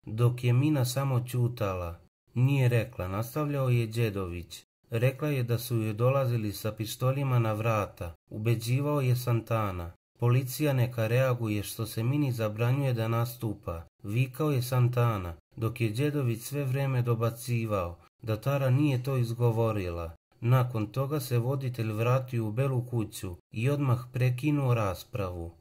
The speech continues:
„Sram vas bilo, to je sve što ću da kažem. Niko nikome ne može da zabrani da nastupa.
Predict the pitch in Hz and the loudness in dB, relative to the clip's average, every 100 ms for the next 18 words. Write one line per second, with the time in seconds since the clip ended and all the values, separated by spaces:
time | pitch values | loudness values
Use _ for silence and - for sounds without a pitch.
0 | _ _ - - 127 135 127 113 107 120 | _ _ -18 -8 2 4 4 2 2 2
1 | 113 98 - 139 123 147 123 - 120 117 | 2 0 -2 -4 -2 -2 -2 -2 -4 -2
2 | 110 107 113 110 95 90 85 87 _ 113 | -2 -2 -2 -2 -2 -4 -8 -10 _ -4
3 | 135 127 127 127 135 - 120 113 117 135 | -2 0 4 4 4 0 0 2 2 0
4 | 143 120 110 107 101 120 127 139 131 117 | 0 -2 -2 -2 2 2 2 2 0 2
5 | 117 117 123 123 113 98 - 85 | 0 2 2 0 -4 -6 -8 -10